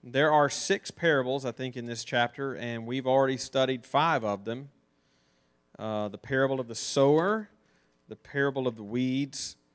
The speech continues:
the mustard seed and the leaven, the parable of the hidden treasure, and the pearl of great value. And tonight, we finish our look at the parables found in Matthew thirteen with the parable of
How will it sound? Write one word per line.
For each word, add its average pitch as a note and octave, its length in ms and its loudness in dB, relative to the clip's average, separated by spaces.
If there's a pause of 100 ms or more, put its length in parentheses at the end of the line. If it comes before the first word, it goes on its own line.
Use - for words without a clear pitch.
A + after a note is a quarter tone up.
(720)
the A2 80 -14
mustard A#2+ 440 -4
seed C#3 200 -4
and B2+ 100 -8
the A2+ 60 -8
leaven, A#2+ 500 -2
the A#2+ 80 -6
parable A#2 560 -6 (120)
of A2 560 -6
the G#2 100 -14
hidden B2 340 -8
treasure, C3+ 1000 -4 (640)
and G#2+ 100 -16
the G2 60 -16
pearl C3 280 -4
of A#2 100 -6
great A#2 200 -2
value. B2 580 -2
And A2 120 -12
tonight, C#3 840 0 (640)
we A2+ 100 -12
finish C#3+ 380 -6
our C3 140 2
look C3+ 280 -2 (480)
at - 140 -12
the - 80 -18
parables C3 400 2
found C3 180 2
in B2+ 60 -2
Matthew B2+ 240 -2
thirteen C3 500 -4
with B2+ 180 -2 (120)
the A#2+ 80 -8
parable A#2+ 500 -4
of A2+ 340 -2